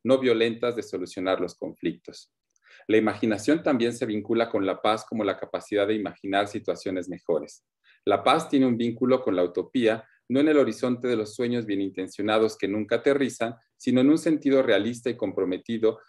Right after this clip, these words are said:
de que la paz es posible como un horizonte abierto para la acción.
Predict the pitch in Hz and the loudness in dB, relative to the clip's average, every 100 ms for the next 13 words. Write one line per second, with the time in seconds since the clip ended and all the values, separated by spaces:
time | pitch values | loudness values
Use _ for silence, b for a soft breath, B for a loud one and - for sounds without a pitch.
0 | B - 107 110 107 131 131 147 143 107 | B -2 0 2 2 0 -2 -4 -8 -12
1 | - 120 117 117 98 110 110 98 - 107 | -4 -2 0 -2 -2 0 0 -2 -4 -2
2 | 110 98 98 95 - 87 82 78 76 - | 0 0 0 0 -4 -2 -2 -2 -8 -8
3 | 78 | -8